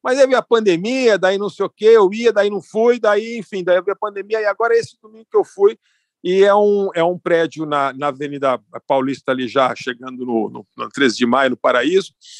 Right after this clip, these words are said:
é, com uma arquitetura muito legal, é, com espaço de exposição, é,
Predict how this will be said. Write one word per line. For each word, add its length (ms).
é, 800
com 180
uma 80
arquitetura 480
muito 260
legal, 540
é, 100
com 180
espaço 640
de 140
exposição, 1000
é, 340